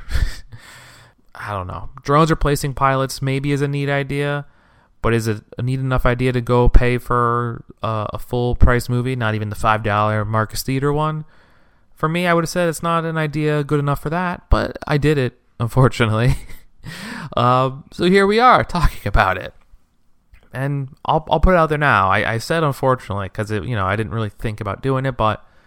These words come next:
I'm happy enough I did. So if you want a ton of nostalgia with actors in this sequel,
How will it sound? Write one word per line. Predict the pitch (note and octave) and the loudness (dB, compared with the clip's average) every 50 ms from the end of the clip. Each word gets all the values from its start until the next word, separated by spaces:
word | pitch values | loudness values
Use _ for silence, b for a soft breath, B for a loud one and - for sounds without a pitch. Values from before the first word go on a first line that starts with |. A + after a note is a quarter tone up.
| b b b b b b b b b b b _ _ - - _ - - - - _ _ - - | b b b b b b b b b b b _ _ -20 -20 _ -20 -20 -20 -20 _ _ -6 -4
I'm | B2 B2 | -4 -4
happy | A2+ - A#2+ A#2 A2+ - A#2 A2 | -4 -6 -6 -6 -6 -4 -4 -4
enough | G#2+ G2+ G2+ G2 - F#2+ | -4 -2 -4 -4 -4 -6
I | F2+ F2+ | -8 -8
did. | - - - - - - | -10 -12 -14 -14 -16 -18
So | - - - B2+ | -14 -8 -6 -6
if | - | -4
you | - C#3+ | -4 -2
want | E3 F3 E3 | -2 -2 -2
a | - - | -2 -2
ton | - C#3+ C3+ | -2 0 2
of | C3+ C3 B2+ A#2+ A#2+ - | 2 2 2 0 -2 -4
nostalgia | B2 B2 B2 - - - G#2 G#2+ G#2 G#2 G2+ G#2 G#2+ G2+ | -6 -6 -6 -4 -4 -2 0 2 0 0 0 -2 -4 -4
with | G#2 G#2 - | -4 -4 -4
actors | G2 G2 G2+ G2+ - G#2 G2+ G2 | -4 -6 -6 -6 -6 -6 -4 -4
in | G#2+ G2 | -4 -6
this | F#2+ G2 G2 - | -6 -6 -6 -6
sequel, | - - F2+ - - A2 A2 A2+ A2+ - | -6 -8 -8 -6 -4 -2 -2 -2 -4 -6